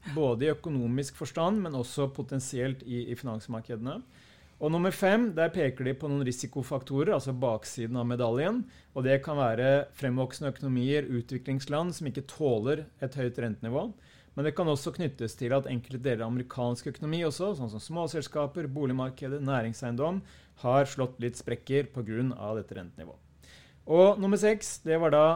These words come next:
at hvis man skal investere i aksjemarkedet, som da har et litt hyggeligere bakteppe på grunn av avtagende inflasjon, kanskje til og med avtagende renter, eh, så bør man fortsatt være kresen og, og selektiv, fordi at, eh, re-, re-, re-, renteplasseringer med lav risiko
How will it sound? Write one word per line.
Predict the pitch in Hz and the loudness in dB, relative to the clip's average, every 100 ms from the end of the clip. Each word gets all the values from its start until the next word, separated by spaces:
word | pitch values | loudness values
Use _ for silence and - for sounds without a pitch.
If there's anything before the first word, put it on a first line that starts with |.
| 147 | 2
at | 139 | -2
hvis | 147 139 | -2 -4
man | 151 135 | -4 -6
skal | - 131 | -4 -2
investere | 131 - 123 | -2 -2 0
i | 117 | -2
aksjemarkedet, | - 123 120 123 156 220 | -4 -6 -4 2 4 4
som | - 151 | 4 -2
da | 139 | -2
har | 123 | -2
et | 123 160 | -4 -6
litt | 160 | -2
hyggeligere | 180 123 127 143 | -2 0 0 2
bakteppe | 139 113 135 120 165 165 | 2 0 -4 -4 -4 -6
på | 139 | -4
grunn | 123 | -4
av | 123 | -2
avtagende | 117 110 123 120 | -4 -4 -4 -4
inflasjon, | 120 123 120 131 156 156 | -4 -6 -4 -4 -4 -6
kanskje | 120 - 117 | -10 -10 -8
til | 120 | -6
og | 120 | -2
med | 127 | -2
avtagende | 113 127 123 135 | -4 -2 0 0
renter, | 110 151 190 208 - - - - - | 0 0 0 -4 -16 -20 -20 -20 -20
eh, | - 135 139 | 2 6 6
så | 139 147 | 6 2
bør | 135 120 123 | 2 2 2
man | 135 | -2
fortsatt | 135 113 123 120 | -4 -6 -6 -4
være | 110 110 | -4 -4
kresen | 143 110 - 147 165 | -4 -6 -6 -8 -8
og, | 127 117 117 | -6 -6 -4
og | 117 | -8
selektiv, | - 110 101 107 170 208 165 - - _ | -6 -6 -6 -2 6 6 6 -2 -16 _
fordi | - 123 127 139 170 | -6 -2 2 2 0
at, | - 131 127 - | -2 -4 -4 -4
eh, | 127 127 | 0 2
re-, | 123 127 | 0 -2
re-, | 131 127 123 | -4 -2 -4
re-, | 120 117 120 120 | -4 -6 -6 0
renteplasseringer | 165 135 - 123 120 143 123 143 156 | 0 0 -2 -6 -4 0 0 0 0
med | 139 127 | 0 0
lav | 117 | -2
risiko | 110 123 135 185 | -4 -8 -6 -6